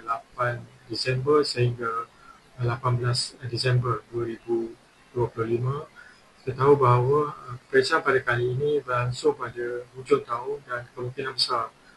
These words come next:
uh, banyak perkara yang akan menjadi, kita kata, kesukaran kepada, uh, para siswa guru. Jadi, saya harap,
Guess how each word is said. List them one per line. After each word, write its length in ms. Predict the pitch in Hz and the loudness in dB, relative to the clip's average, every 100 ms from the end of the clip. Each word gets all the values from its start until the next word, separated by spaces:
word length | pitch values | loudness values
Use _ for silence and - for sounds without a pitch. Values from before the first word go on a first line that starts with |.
| - _ 131 | -20 _ -6
uh, 80 | |
banyak 320 | 120 120 127 127 | -2 0 0 -2
perkara 560 | 120 120 120 143 143 | -2 -2 2 2 4
yang 240 | 127 - 127 | 4 2 -4
akan 320 | - 123 123 - - - - - | -10 -16 -14 -18 -20 -20 -20 -14
menjadi, 480 | 123 120 123 135 151 | -8 -2 -2 0 -2
kita 240 | - - 127 | -2 -10 -8
kata, 320 | 123 - 151 | -8 -4 -2
kesukaran 560 | - - - 127 143 | -2 -4 0 0 0
kepada, 720 | 139 - 120 - 120 120 117 - - - 110 | -6 -8 -10 -8 -8 -10 -12 -20 -20 -18 -10
uh, 240 | 120 1077 - - _ - - - _ - | -8 -8 -12 -20 _ -20 -20 -20 _ -10
para 240 | 127 120 120 | -4 -2 -2
siswa 400 | 143 135 147 127 | 0 2 6 4
guru. 240 | 123 120 110 - - - - | 4 -2 -4 -12 -20 -20 -2
Jadi, 160 | 131 | 0
saya 180 | 151 143 135 | 2 2 2
harap, 240 | 156 - | 2 -2